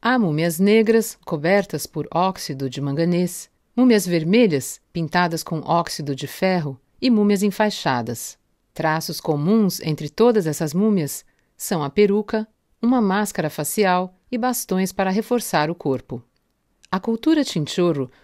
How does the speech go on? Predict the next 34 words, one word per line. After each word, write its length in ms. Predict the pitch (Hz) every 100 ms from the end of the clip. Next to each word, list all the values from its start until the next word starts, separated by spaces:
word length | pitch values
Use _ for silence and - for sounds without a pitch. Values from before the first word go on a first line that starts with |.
| _
considerava 680 | 262 247 247 233 254 254 262
suas 340 | - 233 160
múmias 400 | 180 220 208 185
como 240 | - 220
parte 520 | 214 - 233 240 - 226
do 100 | 240
mundo 300 | 208 196 196
dos 180 | 202
vivos, 680 | 180 185 190 147 131 - - _ _
o 100 | 247
que 140 | -
explica 560 | 311 - - 247 254 247
por 240 | - 302
que 260 | - - 269
deixavam 680 | 175 165 - 196 175 160 151
os 200 | 135 170
olhos 400 | 214 240 254 -
e 100 | 254
a 100 | 226
boca 300 | 156 139 180
abertos 720 | 165 185 220 - 240 - - _ _
e 100 | 262
usavam 480 | 294 190 175 160 156
macas 600 | 160 220 262 269 262 -
feitas 420 | - 180 160 147
de 120 | 139 147
fibra 340 | - 190 165
vegetal 720 | 156 226 214 185 180 180 160
ou 120 | - 135
pele 340 | - 190 185
de 140 | 151
animal 520 | 139 143 180 196 143 - _
para 180 | 240 233
transportá-las, 1160 | 233 240 - 285 269 - 185 147 135 - -